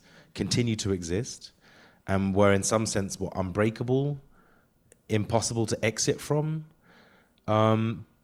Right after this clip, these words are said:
yes and no, because then the Haitians also managed to burn all the plantations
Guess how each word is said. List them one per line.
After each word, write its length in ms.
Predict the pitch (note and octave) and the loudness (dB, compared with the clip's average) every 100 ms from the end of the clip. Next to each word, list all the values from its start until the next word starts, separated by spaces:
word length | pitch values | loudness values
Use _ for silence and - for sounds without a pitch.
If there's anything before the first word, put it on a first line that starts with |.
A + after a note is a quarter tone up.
| G#2+ | -12
yes 420 | C#3+ C#3+ D3 - | -6 4 6 6
and 140 | B2+ C3 | 2 4
no, 180 | F#3+ C#3 | 4 4
because 300 | - A2+ G#2+ | 2 -2 2
then 200 | A#2+ A#2+ | 2 2
the 80 | |
Haitians 420 | A#2 B2+ B2+ A#2+ A#2 | 2 2 0 -4 -2
also 500 | A#2 - A#2 A2+ G#2 | -2 0 0 0 0
managed 420 | A#2 A#2 A2+ - | -2 -2 -4 -8
to 100 | A2+ | -8
burn 360 | G#2 A2+ C3 B2+ | 2 4 4 0
all 80 | |
the 100 | F#2+ | -2
plantations 960 | F2+ A2 F#2+ - F2 - E2+ D#2 D2 | -4 -4 -4 -2 -4 -4 -8 -8 -10